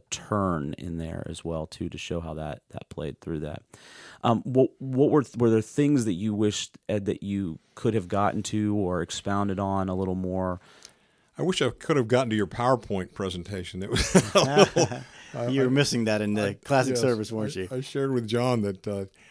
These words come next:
Speaker 2: I hadn't preached in a while without having a PowerPoint to
Speaker 1: Yeah.
Speaker 2: fall back on. So you don't
Speaker 1: Yeah.
Speaker 2: forget things when you have the PowerPoint there.
Speaker 3: But
Speaker 1: Yeah.
Speaker 3: what would you have had on the PowerPoint?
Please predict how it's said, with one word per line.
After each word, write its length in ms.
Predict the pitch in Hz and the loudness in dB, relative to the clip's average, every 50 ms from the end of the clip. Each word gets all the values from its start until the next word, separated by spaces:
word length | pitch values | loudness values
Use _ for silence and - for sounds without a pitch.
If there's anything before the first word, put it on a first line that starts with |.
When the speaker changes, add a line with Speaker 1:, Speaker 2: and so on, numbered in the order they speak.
| _ _ - | _ _ -12
Speaker 2:
I 60 | - | -2
hadn't 220 | 143 147 156 147 - | 0 0 0 0 0
preached 300 | - 139 147 139 - - | 0 0 0 0 -4 -4
in 60 | 113 | -2
a 40 | 110 107 | -2 2
while 280 | 107 120 131 131 123 107 | 4 4 4 4 4 2
without 280 | 107 110 113 107 95 92 | 0 -2 -2 -4 -6 -6
having 260 | 101 120 117 117 110 | -4 -2 -2 -2 -2
a 40 | 104 | -4
PowerPoint 500 | - - 120 117 117 - - 110 107 107 | -2 -2 0 0 0 -2 -4 -4 -2 0
to 40 | |
Speaker 1:
Yeah. 460 | 101 98 95 95 95 95 95 92 90 90 | 2 4 6 6 6 6 6 6 4 2
Speaker 2:
fall 60 | 85 | 0
back 80 | 85 95 95 95 | -2 -6 -8 -8
on. 160 | 98 98 104 - | -8 -10 -12 -12
So 180 | - - - | -8 -6 -4
you 260 | - 87 87 87 90 92 | -2 -2 0 0 2 4
don't 120 | 151 180 | 4 2
Speaker 1:
Yeah. 40 | 180 | 2
Speaker 2:
forget 340 | 82 143 131 147 185 185 - | 0 0 2 2 2 2 0
things 280 | 135 120 113 110 101 | -2 -2 -2 -2 -2
when 120 | 113 110 107 | -2 -2 -2
you 60 | 104 | -2
have 140 | 101 113 104 | -2 -4 -6
the 60 | 104 | -8
PowerPoint 540 | 95 - 120 127 127 113 117 107 95 92 - | -8 -8 -6 -6 -6 -6 -6 -8 -8 -8 -10
there. 240 | 95 92 90 95 - - | -10 -12 -12 -14 -4 0
Speaker 3:
But 140 | 123 - 185 | 0 2 4
Speaker 1:
Yeah. 60 | - | 4
Speaker 3:
what 120 | 160 160 | 4 4
would 200 | 160 156 156 143 | 6 4 4 6
you 120 | 151 156 151 | 6 6 6
have 100 | 147 135 | 6 6
had 260 | 147 143 135 127 120 | 4 2 2 2 2
on 100 | 117 117 | 2 0
the 80 | 117 101 | -2 0
PowerPoint? 560 | 127 113 104 95 92 - 98 92 85 82 | 0 0 2 0 -2 -4 -4 -6 -6 -6